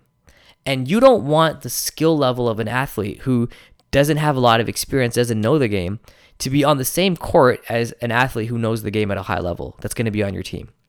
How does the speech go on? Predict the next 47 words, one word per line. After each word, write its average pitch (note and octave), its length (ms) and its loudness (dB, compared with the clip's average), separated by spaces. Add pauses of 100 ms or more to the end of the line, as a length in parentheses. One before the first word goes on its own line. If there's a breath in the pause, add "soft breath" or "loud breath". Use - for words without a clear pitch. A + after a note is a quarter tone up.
(440 soft breath)
Because D3 240 4
then D3 120 4
if C#3+ 140 -2
you D3+ 80 -6
put - 300 -2
those D3 160 0
players D3 380 2
together, A#2+ 460 0
those G#2+ 160 -2
types - 260 -2
of A#2 60 -10
players A#2+ 220 -2
together, G#2+ 400 0 (300 loud breath)
you're C#3+ 100 -2
not F3 180 4
gonna D#3 140 2
have A#2 360 0
a A2+ 120 -4
good G#2+ 440 -2 (160)
six - 300 -4
on G#2 160 0
six. - 380 -4
You're C3+ 80 -4
not D3 160 0
gonna A#2+ 160 0
have, G#2+ 340 2 (300 soft breath)
it's C#3 160 2
just E3 160 2
gonna D#3+ 160 4
be B2+ 140 0 (180)
error, C#3 320 6
error, C3 300 4
error, B2+ 280 2
and A#2+ 100 2
then A#2+ 140 -2
there's C3+ 300 -4
gonna E3 100 0
be E3+ 80 2
no D#3 180 6
volleyball. G2 540 -2 (460 loud breath)
So - 160 2
you D#3 140 4
wanna G3 180 2
separate G#3 540 -2
the - 60 -6
skill - 340 -2
level F#2 400 -4